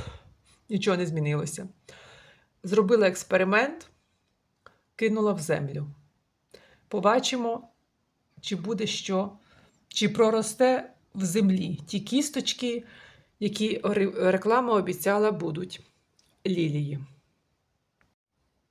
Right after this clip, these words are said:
І так, друзі, пройшло дуже багато часу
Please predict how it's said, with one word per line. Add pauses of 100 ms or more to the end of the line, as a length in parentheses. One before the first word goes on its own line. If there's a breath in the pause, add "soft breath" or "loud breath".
І
так,
друзі,
пройшло
дуже
багато
часу